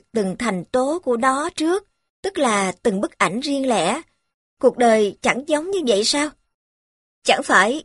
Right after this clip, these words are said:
ý nghĩa cuối cùng của cuộc sống cũng vậy? Đó chỉ xuất hiện vào thời khắc kết thúc, lúc cận kề cái chết hay sao? Và ý nghĩa cuối cùng này phải chăng tùy thuộc vào việc có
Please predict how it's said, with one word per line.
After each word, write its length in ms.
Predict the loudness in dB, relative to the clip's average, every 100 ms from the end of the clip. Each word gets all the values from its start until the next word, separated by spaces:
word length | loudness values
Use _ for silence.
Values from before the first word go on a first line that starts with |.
| -6
ý 180 | -6 -4
nghĩa 240 | -2 -4
cuối 260 | -4 -4 -2
cùng 220 | 0 0
của 100 | 0
cuộc 220 | -4 -2 -2
sống 260 | -4 -6 -4
cũng 220 | -4 -2
vậy? 280 | 0 0 -2 _ _ _ _ _
Đó 340 | -4 -4 -4 -6
chỉ 120 | -6
xuất 220 | -6 -8
hiện 320 | -4 -4 -4
vào 180 | -2 -2
thời 340 | -4 -2 -2 -2
khắc 220 | -8 -6
kết 220 | -8 -6
thúc, 180 | -6 -8 _ _ _ -8
lúc 160 | -6 -2
cận 280 | 0 0 -2
kề 200 | -2 -2
cái 240 | -2 -6 -6 -8
chết 280 | -6 -6
hay 160 | -6 -6
sao? 380 | -4 -2 -4 -4 -8 _ _ _ _ _ _
Và 340 | 0 0 0 -2
ý 120 | -4
nghĩa 180 | -2 -4
cuối 240 | -4 -6 -6
cùng 300 | -2 -2 0
này 220 | -2 -4 _ _
phải 160 | -4 -4
chăng 380 | -2 -2 0 -2
tùy 240 | 0 0
thuộc 160 | 0 -4
vào 160 | -2 -4
việc 200 | 0 -2 -4 _ -4
có 320 | -2 -2